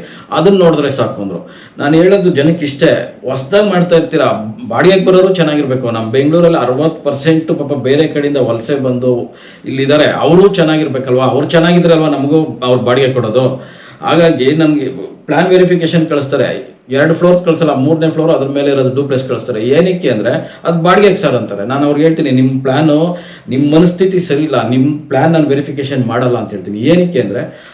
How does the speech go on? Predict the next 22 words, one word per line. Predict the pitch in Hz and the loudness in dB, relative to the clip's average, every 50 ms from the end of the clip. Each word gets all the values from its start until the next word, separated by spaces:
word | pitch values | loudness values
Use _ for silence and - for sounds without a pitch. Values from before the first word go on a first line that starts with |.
| - - | -20 -12
ಅವ್ರಿಗೂ | - 104 120 147 175 202 202 196 196 220 220 | -4 -2 2 4 4 4 4 4 2 0 0
ತಂದೆ | - 180 151 156 160 165 | 0 0 0 2 2 2
ತಾಯಿ | - 165 151 147 | 2 2 0 0
ಇದ್ದಾರೆ, | 143 131 131 127 127 123 | 0 0 0 0 2 2
ಮಕ್ಳಿದ್ದಾರೆ, | 123 123 127 131 127 - 147 143 135 127 127 123 123 120 | 2 0 -2 -4 -4 -4 -2 -2 -2 0 0 0 2 2
ಹೆಂಡತಿ | 120 120 131 131 143 143 139 147 | 2 2 2 2 0 0 0 0
ಇದ್ದಾರೆ, | 151 135 123 123 123 117 113 | 0 0 2 2 2 2 0
ಗಂಡ | 107 120 120 127 - | -2 -2 -2 0 2
ಇದ್ದಾರೆ, | 151 147 135 127 120 123 | 2 2 2 2 2 0
ಅಣ್ಣ | 120 117 123 131 | 0 0 0 0
ತಮ್ಮಂದ್ರು, | 131 160 156 151 139 135 120 110 | 0 2 2 2 0 0 -2 -2
ಅವರು | 110 147 185 214 | 2 4 4 4
ಚೆನ್ನಾಗಿರ್ಬೇಕಲ್ವಾ? | 240 - 196 180 175 175 175 170 147 147 139 131 135 135 139 139 127 - - - - | 4 4 2 2 2 4 2 2 2 0 -2 -2 0 0 2 2 0 0 -4 -6 -4
ಒಬ್ಬ | 123 143 143 143 147 | -2 -2 -2 -2 -2
ವ್ಯಕ್ತಿ | 147 139 151 160 160 - - - | -2 0 0 0 0 0 0 2
ಒಂದು | 202 190 180 160 160 160 160 165 | 4 4 6 4 2 0 0 -2
ಕುಟುಂಬಕ್ಕೆ | 175 165 170 185 196 190 185 185 175 | -2 -2 -2 -2 -2 -2 -2 -2 -2
ತುಂಬಾ | - - 147 156 170 175 190 190 180 | -2 -2 -2 0 2 4 4 4 2
ಮುಖ್ಯ, | 170 156 - - 165 165 - - - - | 0 -2 -2 -2 0 0 0 -2 -6 -8
ಯಾರನ್ನೂ | 107 107 120 139 151 170 180 | -8 -4 -2 -2 0 2 2
ನಾವು | 180 165 156 - | 2 2 2 0
ಕಳ್ಕೊಬಾರ್ದು. | 147 139 127 131 143 143 131 117 - 98 101 - - | 0 -2 -2 -2 -4 -2 -2 -2 -4 -4 -8 -10 -12